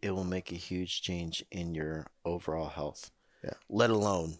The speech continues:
Speaker 1: let alone what it does to you for jujitsu and et cetera.
Speaker 2: And obviously, as a jujitsu practitioner, uh, you know, I, I imagine we don't have, uh, you know, uh, a, a, a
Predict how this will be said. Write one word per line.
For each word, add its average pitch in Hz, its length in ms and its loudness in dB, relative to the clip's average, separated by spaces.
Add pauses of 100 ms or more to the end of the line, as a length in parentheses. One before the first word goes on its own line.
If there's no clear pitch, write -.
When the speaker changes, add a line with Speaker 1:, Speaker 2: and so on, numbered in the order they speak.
Speaker 1:
let 95 200 0
alone 87 360 0
what 80 120 -4
it 71 120 -8
does 80 300 -2
to - 140 -8
you 78 200 -2
for 76 420 -6
jujitsu 76 760 -6
and 67 220 -10 (260)
et - 100 -8
cetera. 73 360 -6 (160)
Speaker 2:
And 92 140 2
obviously, 95 440 4
as 85 160 2
a 90 60 2
jujitsu 85 500 2
practitioner, 82 760 2
uh, - 280 -2 (140)
you - 80 -2
know, 78 260 -2
I, 78 220 0
I 71 40 0
imagine 80 420 0
we 78 100 0
don't 78 220 -2
have, 76 320 -2
uh, 76 300 2 (500)
you - 120 -2
know, 73 300 0
uh, - 280 -2 (840)
a, 101 220 2
a, 80 260 4 (100)
a - 300 -2